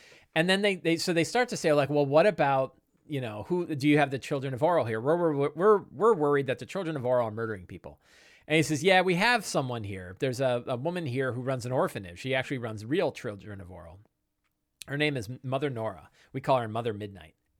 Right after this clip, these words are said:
Mother Midnight, Mother Nora Icehand, and she runs a local orphanage called, uh,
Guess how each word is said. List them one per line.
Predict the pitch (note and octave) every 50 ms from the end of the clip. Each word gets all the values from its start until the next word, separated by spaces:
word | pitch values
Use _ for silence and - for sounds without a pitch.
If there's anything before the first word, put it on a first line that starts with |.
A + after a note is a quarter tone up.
| _ _ - -
Mother | C#3+ E3+ A3 A#3+ A3
Midnight, | F#3+ F#3+ D#3 C#3 G#2 G2+ - _ -
Mother | C3 C#3 F3 F#3 G#3
Nora | E3+ D#3 D#3 D#3+ D#3+ D#3 D3+ C#3+ C#3+ -
Icehand, | - D3 D3 - - - C3 B2+ A2+ G#2 G2 F#2 -
and | - B2+ B2+
she | - - A3+ B3 A3
runs | F3 E3+ E3+ E3+ D3 C3+
a | B2+
local | B2 C3 - F#3+ - F3+ D3 -
orphanage | F#3+ A#3 A#3+ A#3+ - C#3 G#2+ F#2+ F2+ E2+ - - -
called, | - - - G3+ D#3 C3 B2+ B2+ -
uh, | D3 C#3+ - - C3